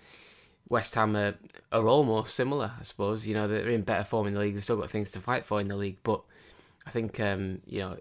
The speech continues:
any, any West Ham fan would probably take a, an eighth place finish if they could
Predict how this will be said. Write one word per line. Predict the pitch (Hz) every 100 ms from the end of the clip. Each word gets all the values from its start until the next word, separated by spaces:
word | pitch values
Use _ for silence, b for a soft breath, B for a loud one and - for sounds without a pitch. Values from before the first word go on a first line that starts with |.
| -
any, | 104 104 -
any | 113 107
West | 101 104 107
Ham | 104
fan | 101 101 98
would | 95
probably | 113 104
take | - 101 101
a, | 101 101 b b b
an | 107 -
eighth | 120 - -
place | 107 110
finish | - 120 120 -
if | 101
they | 107
could | 104 101 -